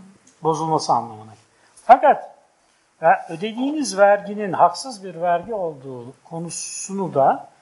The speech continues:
sonuna kadar eleştirmekte özgür olmanız gerekir. Bu hiçbir kısıtlamaya,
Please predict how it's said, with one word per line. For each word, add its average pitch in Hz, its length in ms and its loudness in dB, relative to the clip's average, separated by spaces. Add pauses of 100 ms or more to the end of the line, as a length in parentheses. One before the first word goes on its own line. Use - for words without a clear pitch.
(160)
sonuna 254 520 2
kadar 190 480 2 (680)
eleştirmekte 170 1080 -4 (500)
özgür 180 320 0
olmanız 120 480 0
gerekir. 117 380 -20
Bu 233 280 -2
hiçbir 269 480 -2
kısıtlamaya, 185 1000 2